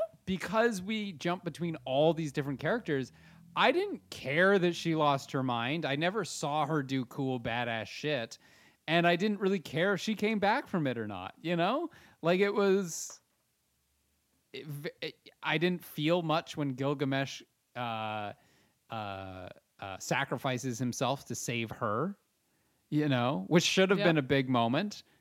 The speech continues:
Speaker 1: but it wasn't. But I agree, it's, it's, it's fucked up, but it's, it's also, like, an interesting idea, what I wish they ex-, explored more.
Speaker 2: Oh, di-, there were, okay,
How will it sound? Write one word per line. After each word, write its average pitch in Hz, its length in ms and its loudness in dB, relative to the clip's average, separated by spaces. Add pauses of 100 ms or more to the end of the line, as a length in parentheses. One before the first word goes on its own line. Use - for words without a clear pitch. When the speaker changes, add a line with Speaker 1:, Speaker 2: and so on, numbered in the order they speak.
(880)
Speaker 1:
but 208 180 4
it 254 100 4
wasn't. 370 500 -2 (580)
But 185 160 4 (100)
I 196 120 10
agree, 226 560 8
it's, 165 400 0
it's, 170 380 2 (1040)
it's 165 200 2
fucked 196 380 0
up, 180 240 6
but 139 140 4
it's, - 300 -2
it's 139 180 -2
also, 185 260 2
like, 180 160 0
an 147 180 0
interesting 151 680 0
idea, 117 480 -2
what 104 160 -6
I 101 140 -4
wish 110 240 -6
they 107 180 -6
ex-, - 360 -16
explored 98 560 -8
more. - 300 -14 (1040)
Speaker 2:
Oh, 381 160 8
di-, 480 160 8
there 330 120 6
were, 415 160 6
okay, 247 360 6